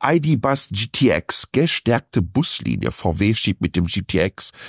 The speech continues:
nicht nur eine deutlich stärker motorisierte Version des I D Buses nach, sondern der kommt auch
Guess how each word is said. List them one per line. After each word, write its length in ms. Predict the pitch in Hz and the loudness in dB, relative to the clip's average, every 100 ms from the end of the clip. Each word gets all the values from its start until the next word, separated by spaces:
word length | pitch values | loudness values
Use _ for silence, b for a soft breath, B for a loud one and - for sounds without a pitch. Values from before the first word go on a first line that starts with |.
| B B | B B
nicht 240 | 95 - | 0 2
nur 180 | 101 - | 0 2
eine 160 | 85 85 | 2 2
deutlich 460 | - 110 - 90 | 0 0 0 -4
stärker 320 | - 95 107 | 0 -2 0
motorisierte 480 | 92 92 90 - 85 | 0 2 0 0 0
Version 480 | 80 92 90 131 156 | 0 0 2 2 2
des 140 | 135 - | 0 0
I 120 | 120 | 2
D 80 | 123 | 2
Buses 400 | 95 95 85 - | 0 -2 -4 -2
nach, 240 | 76 87 - B B B | 0 0 -4 B B B
sondern 260 | 95 92 | 2 2
der 100 | 82 | 2
kommt 420 | - 95 80 - | 0 -2 -4 -4
auch 280 | - 78 - | 0 0 -2